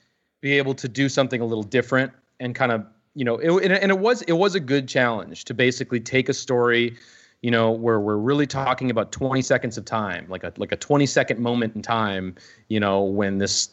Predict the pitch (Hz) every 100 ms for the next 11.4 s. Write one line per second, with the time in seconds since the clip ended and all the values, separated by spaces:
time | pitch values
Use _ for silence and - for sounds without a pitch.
0 | - 107 95 - 113 107 - 147 139 127
1 | - 127 127 - - - 123 107 90 90
2 | 85 _ _ _ 131 131 123 127 123 117
3 | 117 113 110 - 107 101 95 92 87 85
4 | 85 107 117 113 117 127 147 - 156 123
5 | 123 123 127 110 110 110 - - - -
6 | 104 123 113 113 107 - 120 110 107 -
7 | 107 107 101 104 101 - _ - 101 123
8 | 120 117 104 123 113 113 110 101 - 113
9 | 110 113 107 - 117 110 107 110 107 -
10 | 117 104 104 104 - - _ - 110 104
11 | 101 101 98 101